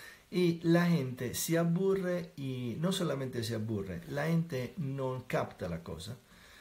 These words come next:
Entonces, eh, no le, le digo las cosas, pues, para el público general, pero hay varios tipos de microvita positivo y negativo, y los sida son lo mejor, eh,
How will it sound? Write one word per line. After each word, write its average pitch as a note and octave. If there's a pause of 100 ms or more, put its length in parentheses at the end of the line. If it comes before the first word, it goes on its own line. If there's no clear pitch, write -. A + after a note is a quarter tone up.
(240)
Entonces, F3 (220)
eh, C#3+
no D#3+
le, D3
le F3
digo C#3
las E3+
cosas, D3
pues, C#3
para C3+
el B2
público C3
general, A#2
pero E3
hay B2
varios B2+
tipos B2
de A2
microvita A#2+
positivo D#3+
y C3
negativo, C3
y D3
los D#3+
sida A#2
son A#2
lo D#3+
mejor, C3+ (520)
eh, A2